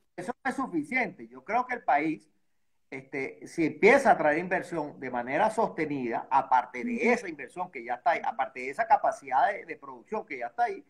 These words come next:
Speaker 1: mira, eh, eh, eh, tú puedes llegar a tener, eh, yo no sé si como en los setenta, pero en seis años
Speaker 2: Ujú.
Speaker 1: puedes llegar, por lo menos puedes recuperar bastante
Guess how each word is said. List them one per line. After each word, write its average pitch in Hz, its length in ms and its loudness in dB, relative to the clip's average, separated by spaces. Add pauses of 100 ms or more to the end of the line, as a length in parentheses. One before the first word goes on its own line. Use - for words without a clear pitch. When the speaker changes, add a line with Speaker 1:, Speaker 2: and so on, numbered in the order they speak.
(340)
Speaker 1:
mira, 160 440 2
eh, 120 200 -12
eh, 117 300 -12
eh, 90 920 -6 (300)
tú - 140 -2
puedes 170 180 10
llegar 214 220 12
a 214 100 12
tener, 190 300 8 (840)
eh, 123 340 -6 (100)
yo 139 120 2
no 202 100 4
sé 226 140 6
si 247 100 0
como 226 180 4
en 175 60 2
los 151 140 0
setenta, 208 440 0
pero 120 140 -2
en 117 60 -6
seis 175 240 0
años - 220 8
Speaker 2:
Ujú. 196 80 -4
Speaker 1:
puedes 214 180 0
llegar, 180 280 6
por 220 140 -2
lo 175 80 -6
menos 156 220 -6
puedes - 180 -6
recuperar 127 540 -8
bastante 160 560 -2